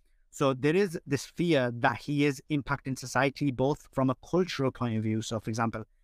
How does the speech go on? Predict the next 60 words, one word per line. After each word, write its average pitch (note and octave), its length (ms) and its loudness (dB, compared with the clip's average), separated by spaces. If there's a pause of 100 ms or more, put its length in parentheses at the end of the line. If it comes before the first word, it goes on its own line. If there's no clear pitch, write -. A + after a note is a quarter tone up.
(140)
his C3 160 0
view C3 300 2
about A#2+ 320 4 (280)
the A#2+ 140 4
roles A#2+ 280 2
of A2 60 2
men A#2 160 2
and A2 100 0
women A2+ 340 0 (260)
in B2 80 -4
terms C3 260 2
of A#2 80 2
his A#2+ 80 -6
impact B2 360 -2
on, A#2 160 -4 (100)
on, A#2 240 0
on A#2 160 0
youngsters. C3 520 0 (260)
And C#3 160 0
you C#3 100 2
see E3+ 300 -4
that. A#2 260 -2
So C3 240 0 (320)
I C3+ 120 2
do F3+ 300 -2 (160)
think E3 420 2 (100)
and C3 180 0
believe C#3 360 2
that, B2+ 120 -2 (560)
I D#3 80 0
mean, C#3+ 160 0
what, F3+ 180 2 (120)
when D#3 180 0
they F#3 40 0
call F#3+ 200 0
it D3+ 40 -2
Matrix, D3+ 380 -2
it B2 80 -4
does C3+ 140 0
sound C3+ 240 0
funny, D3+ 220 -2
but C3+ 140 -4
when C3+ 140 -2
you C3+ 100 0
look E3 180 -2
at D#3 100 6
it D3+ 80 0
from C#3+ 260 2
the C3 120 2
media C#3+ 460 0
point C3+ 280 -2
of B2 60 -4
view B2 280 0
or A#2+ 140 -2
from B2+ 180 0
a A#2 60 0
societal C3+ 540 -2
point B2 160 -2
of A#2+ 40 -2
view, B2 260 0